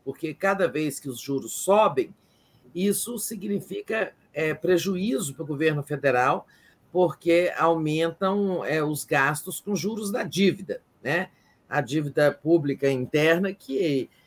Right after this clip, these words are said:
é, tá lá nas alturas, na proporção do pib, né? Eu tô achando que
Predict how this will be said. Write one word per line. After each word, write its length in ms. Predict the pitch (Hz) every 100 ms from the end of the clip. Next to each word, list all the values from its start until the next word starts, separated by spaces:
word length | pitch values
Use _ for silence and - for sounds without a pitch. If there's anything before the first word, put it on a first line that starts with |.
| _ 123
é, 520 | 139 135 123 110 -
tá 320 | 160 131 123 131
lá 180 | 160
nas 220 | 180 147 127
alturas, 720 | 107 - 202 180 123 - -
na 160 | 123 127
proporção 560 | 139 - 131 - 139
do 120 | 110 104
pib, 420 | 180 165 - 113
né? 200 | 170 202 - _ _ _ _ _ _ _ _ _ _ _ _ _ _ _ _ _ _ _ _ _ _ _ _ _
Eu 400 | - 143 160 156 -
tô 100 | 165
achando 480 | 165 - 147 143 123
que 460 | - 180 170 143